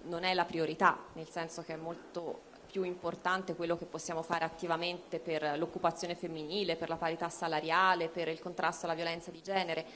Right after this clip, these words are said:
ma il cambiamento culturale passa anche dalle parole che usiamo, dal utilizzare i termini giusti per definire le persone. Allora mi sono anche chiesta, ma perché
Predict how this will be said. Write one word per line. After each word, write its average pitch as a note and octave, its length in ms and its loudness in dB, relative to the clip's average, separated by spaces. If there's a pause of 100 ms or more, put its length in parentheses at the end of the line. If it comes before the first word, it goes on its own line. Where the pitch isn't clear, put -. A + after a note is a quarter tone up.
(320)
ma A#3+ 340 4 (180)
il - 180 -4
cambiamento B3+ 680 2
culturale B3 540 0
passa G3+ 340 2
anche G3+ 220 -4 (100)
dalle - 140 -2
parole F#3+ 340 2
che F#3 80 -6
usiamo, E3+ 460 2
dal F3 180 -2 (460)
utilizzare A3 560 -2
i F3+ 40 0
termini G3 380 0
giusti F#3 560 -4
per F3 240 -8
definire F3 420 -4
le D#3+ 120 -2
persone. D3+ 580 -6 (460)
Allora D#4+ 120 4
mi A#3+ 80 0
sono G#3 180 0
anche F#3+ 180 0
chiesta, D#3+ 320 4
ma A3+ 120 2
perché A3 720 -6